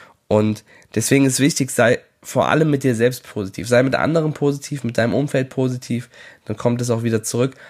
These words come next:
Aber sei vor allem auch mit dir selbst positiv unterstütze dich, guck, wo sind deine Stärken, aber natürlich auch, wo kannst du dich verbessern und geh immer davon aus, dass du es immer schaffst,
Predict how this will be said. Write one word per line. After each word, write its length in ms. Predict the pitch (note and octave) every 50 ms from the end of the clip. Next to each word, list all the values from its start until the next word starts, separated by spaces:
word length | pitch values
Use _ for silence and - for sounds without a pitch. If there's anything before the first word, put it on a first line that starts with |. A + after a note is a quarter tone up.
| - - _
Aber 160 | - G#2+ G#2+
sei 160 | G#2+ G#2+ G#2+
vor 240 | A#2+ - - - - G#1
allem 360 | C#2 A2+ D3+ D3+ C#3 - -
auch 220 | E2 - - - - - - _ _ _
mit 220 | C3 B2 B2+ -
dir 200 | B2+ C3 C3+ C3
selbst 480 | B2 A#2+ B2 B2+ C#3 D3+ C#3+ - - -
positiv 640 | - B2 A#2 A#2+ A#2 A2 - - - A2 A2 - - _ _ _ _ _ _ -
unterstütze 580 | G#2 - G2 G#2 - - C#3+ D3+ D3+ - - C3+
dich, 340 | B2+ B2 B2+ B2+ - - - - - - _ _ _ _ _
guck, 240 | - - C#3+ C#3 -
wo 60 | C#3+
sind 180 | C#3 B2+ B2+ A#2
deine 220 | A2+ G#2+ G#2+ A2+
Stärken, 520 | A2+ - - - G2+ A2 A2+ - A2 A#2 - - - - _
aber 220 | - G2+ D2 E2+
natürlich 400 | G#2+ G#2 G2 - C#3+ C#3 B2+ C3
auch, 120 | B2 B2+ B2+
wo 60 | A#2+
kannst 260 | - - A#2 A2+ -
du 40 | A#2
dich 140 | A#2 A2 -
verbessern 480 | A2+ G#2 A2+ A2 A#2 - B2 A#2+ B2 - - - - - _ _ _
und 320 | - G#2 G#2+ A#2+ - _ -
geh 140 | - E2
immer 180 | - D#3+ D3+ C#3+
davon 280 | C3 C3 - - D3 C#2+
aus, 280 | C#2 E2+ G#2+ B2 -
dass 140 | - A2+ A2+
du 60 | -
es 120 | B2 - -
immer 260 | - D#3 F3+ E3+ D3+ C#3+
schaffst, 500 | - - C3+ C3 C3 - - - -